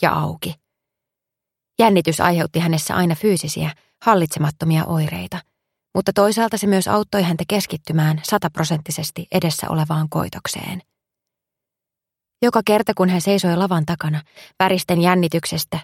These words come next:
ja vihaten korkokenkiä, jotka olivat esiintymisasun olennainen osa, hän tunsi sen saman pakottavan poltteen. Soittaminen oli hänen elämänsä. Hän eli ja hengitti musiikkia,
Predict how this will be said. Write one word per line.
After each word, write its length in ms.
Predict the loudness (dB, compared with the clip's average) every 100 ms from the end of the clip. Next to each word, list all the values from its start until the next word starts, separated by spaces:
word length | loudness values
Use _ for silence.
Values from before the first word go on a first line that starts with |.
| _
ja 60 | 0
vihaten 340 | 2 2 0 0
korkokenkiä, 720 | 2 0 -2 -4 -4 -4 -6 -8 _ _
jotka 240 | -4 0 2
olivat 260 | 4 2 0
esiintymisasun 800 | 0 2 2 0 0 -2 -2 0
olennainen 640 | 2 2 2 2 0 0
osa, 240 | -4 -6 -10 _ _ _ _ _ _ -2
hän 140 | 0
tunsi 260 | 2 0 0
sen 200 | -2 0
saman 320 | 2 2 2
pakottavan 520 | 0 -2 -4 -4 -4 -4
poltteen. 600 | -4 -6 -12 -12 -10 -10 _ _ _ _ _ _ _ -2
Soittaminen 680 | 2 2 0 -2 0 -2 -6 0
oli 140 | 0
hänen 280 | 2 0 0
elämänsä. 500 | 0 -2 -4 -8 -10 -12 _ _ _ _ _ _ _ _ _ _ -2
Hän 120 | 0
eli 280 | 4 4 4 0 -2
ja 80 | 2
hengitti 420 | 4 4 2 2
musiikkia, 600 | 0 2 -2 -2 -8 -8